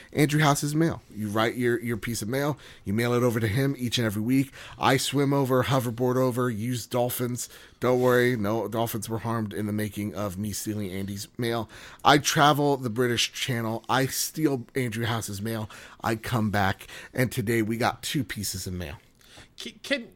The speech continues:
Speaker 2: can we make it easier for your, for you to get this mail? So, like, when you mail Andrew House the, the, your
Speaker 1: Mm-hmm.
Speaker 2: questions, just put underneath Andrew House's name, "Attention,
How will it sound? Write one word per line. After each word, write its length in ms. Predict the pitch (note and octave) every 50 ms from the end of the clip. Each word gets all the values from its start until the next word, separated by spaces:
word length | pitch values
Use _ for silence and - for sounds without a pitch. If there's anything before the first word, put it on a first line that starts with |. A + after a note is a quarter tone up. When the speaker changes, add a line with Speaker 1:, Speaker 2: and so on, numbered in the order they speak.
| - - _
Speaker 2:
can 180 | - - C4+ C4
we 140 | D4+ E4+ F#4
make 280 | F#4 E4+ D#4 C4+ -
it 140 | B3 A3 E3
easier 400 | D#3+ F3 F#3 E3+ - E3+ E3 E3+
for 180 | - - D#3 D3+
your, 200 | D3+ D3 C#3 -
for 260 | - - - - D3+
you 180 | C#3 C3+ C#3 C#3
to 100 | B2+ B2+
get 160 | A#2+ B2 A#2+ A#2+
this 240 | B2+ B2 - -
mail? 300 | B2+ B2 B2 B2 B2+ C3
So, 180 | - - - D3
like, 180 | D3 D3+ D3 -
when 140 | G#3 A3+
you 100 | B3 B3+
mail 300 | A3+ F#3+ F#3+ F#3 F#3 F3+
Andrew 320 | D#3+ D#3 D3+ D3 C#3 C3+ C3
House 400 | C3+ B2 B2 A#2+ - - - - - A#2
the, 140 | B2 B2 -
the, 100 | A#2+ B2+
your 140 | B2+ B2+ A#2+
Speaker 1:
Mm-hmm. 100 | G#2 G2+
Speaker 2:
questions, 540 | A#2+ A2+ A2 - - F2+ F2 F#2 - - - - - - - - - - - - - -
just 240 | - C#4+ C4+ - -
put 180 | - D4+ D4+ - - _
underneath 460 | F#3+ A3 A3 G#3+ G3 F3+ F#3 F3 -
Andrew 220 | D3 D3+ D3 C#3+ C3
House's 340 | B2+ B2+ A#2+ - B2 A#2
name, 180 | - A#2+ A#2 A2 -
"Attention, 760 | D#3 D3+ - - - G3 F#3+ - - F#3+ F3+ E3+ D#3 D3+ -